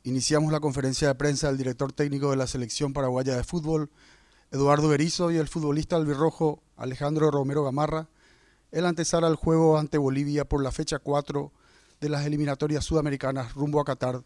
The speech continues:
dos mil veintidós. Pasamos directamente a la ronda de preguntas.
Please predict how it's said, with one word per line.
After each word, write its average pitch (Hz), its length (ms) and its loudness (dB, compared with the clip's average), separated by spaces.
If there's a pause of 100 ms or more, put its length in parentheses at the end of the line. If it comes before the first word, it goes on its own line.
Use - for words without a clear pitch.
dos 131 240 -4
mil 123 160 -4
veintidós. 113 640 -8 (840)
Pasamos 151 380 -2
directamente 160 540 2
a - 20 4
la 160 140 2
ronda 151 300 2
de 147 80 0
preguntas. 123 680 -4